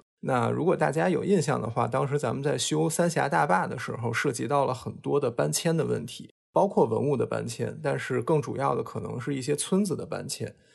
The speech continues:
就是当我们把这个水坝修起来之后，那个地方的水位会上涨，原本的一些村庄会被淹没，所以这些住在村庄里的人就要搬走到其他的地方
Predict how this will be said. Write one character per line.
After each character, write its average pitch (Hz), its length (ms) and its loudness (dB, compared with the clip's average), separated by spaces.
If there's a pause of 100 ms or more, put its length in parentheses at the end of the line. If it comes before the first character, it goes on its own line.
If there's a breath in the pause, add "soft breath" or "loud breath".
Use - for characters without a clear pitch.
(100)
就 - 140 -4
是 113 100 -4
当 151 260 2
我 151 140 4
们 - 180 -4
把 - 180 -4
这 123 140 -4
个 117 80 -2
水 120 160 -8
坝 117 160 -4
修 - 220 -2
起 - 120 -6
来 - 120 -6
之 127 180 -6
后， - 320 0 (220)
那 139 160 2
个 131 80 0
地 139 140 0
方 127 120 -2
的 120 80 -2
水 120 200 -4
位 131 120 -2
会 131 160 0
上 143 300 2
涨， 117 160 -6 (280)
原 123 360 0
本 147 220 2
的 - 80 -6
一 123 100 -4
些 143 160 0
村 156 260 0
庄 156 220 4
会 165 100 -2
被 143 180 -2
淹 151 200 0
没， 175 240 -2 (240)
所 - 180 0
以 123 60 2
这 117 240 2
些 131 320 0
住 190 220 2
在 117 160 0
村 127 240 -2
庄 131 180 2
里 127 60 -2
的 107 120 -4
人 101 200 -6
就 123 100 0
要 120 80 0
搬 139 180 0
走 139 140 -2
到 101 140 -8
其 - 180 -6
他 143 180 -4
的 147 120 -2
地 110 180 -6
方 107 140 -8